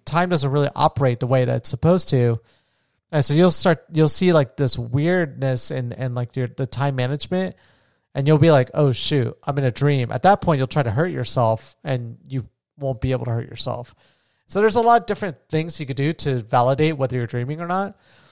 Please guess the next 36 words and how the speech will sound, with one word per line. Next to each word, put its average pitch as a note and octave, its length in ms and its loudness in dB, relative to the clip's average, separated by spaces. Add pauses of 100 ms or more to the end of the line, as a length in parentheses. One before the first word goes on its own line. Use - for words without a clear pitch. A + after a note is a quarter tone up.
(160)
But F3+ 100 2
I've F3 180 4
just A3 220 -2
never G3 240 0
mastered C3+ 480 -2
these A#2 220 -8
things A#2+ 340 -10
because C#3+ 340 -6
as - 400 -4 (1200)
great C#3+ 400 0
of E3+ 120 -2
an D3 60 0
experience D3 600 -6
that, B2+ 260 -2 (300)
that A#2+ 240 0
was, B2 560 -2 (840)
I D#3+ 60 4
don't F#3+ 180 2
feel G#3+ 180 -2
like F#3+ 140 0
I E3 80 4
want C#3 420 -2
to D3 300 -2
add C3 360 0
some C3+ 420 -4
new C#3 280 -2
level C3+ 440 2
of B2 140 0
things C#3+ 460 -4
to C#3 120 -4
do C3 540 -4
before B2+ 480 -2
I B2+ 100 0
go B2 140 -4
to A#2+ 100 -4
bed. B2+ 440 -4